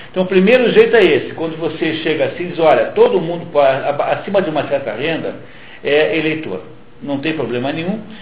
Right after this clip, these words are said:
E a gente sorteia aí quem vai ser aí o jurado, quem vai ser o legislador. Muito bem, agora vamos ver a segunda espécie, que é a quinze.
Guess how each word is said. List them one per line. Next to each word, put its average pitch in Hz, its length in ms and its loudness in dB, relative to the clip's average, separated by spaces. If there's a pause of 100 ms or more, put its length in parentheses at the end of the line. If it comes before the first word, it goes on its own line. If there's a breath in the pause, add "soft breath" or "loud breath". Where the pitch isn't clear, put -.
(140 loud breath)
E 180 80 0
a 180 40 0
gente 190 200 -4
sorteia 190 480 4
aí 160 240 2
quem 180 140 -2
vai 165 300 0
ser 156 200 0
aí 147 320 0
o 131 580 0
jurado, 139 520 2
quem 135 180 -6
vai 120 260 -2
ser 127 300 -4
o 120 100 -4
legislador. 123 600 -2 (640 loud breath)
Muito 143 180 0
bem, 135 160 0
agora 143 200 2
vamos 160 160 0
ver 180 140 4
a - 40 -6
segunda 190 260 -2
espécie, 143 460 0
que 147 100 -6
é 143 40 -4
a - 20 -4
quinze. 135 520 -10